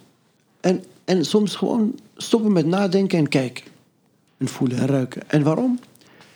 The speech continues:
Niet om bomen te gaan knuffelen. En, eh, maar om gewoonweg wat meer met beide benen op aarde te gaan lopen. Dat is één. Ik denk dat als je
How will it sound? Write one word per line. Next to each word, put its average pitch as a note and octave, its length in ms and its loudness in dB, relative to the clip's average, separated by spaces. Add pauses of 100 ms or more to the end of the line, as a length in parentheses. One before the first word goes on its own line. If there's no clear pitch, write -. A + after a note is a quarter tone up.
(140)
Niet C4+ 200 -2
om G3 100 4
bomen G#3+ 280 4
te - 60 -8
gaan F3+ 180 0
knuffelen. F#3 640 -2 (220)
En, C#3 220 -4 (220)
eh, C#3 240 -2
maar F#3 360 -2 (600)
om G#3+ 340 0 (480)
gewoonweg F#3+ 720 -2 (1400)
wat E3 180 -2
meer G3 180 2
met D3+ 160 0
beide E3 260 0
benen D#3+ 420 -2 (280)
op - 140 -6
aarde C3+ 280 0
te - 140 -10
gaan - 240 -12
lopen. - 260 -20 (180)
Dat - 160 -4
is - 100 -16
één. - 180 -12 (600)
Ik - 160 -20
denk F#3+ 140 2
dat F#3 120 -2
als - 140 -2
je C#3+ 140 0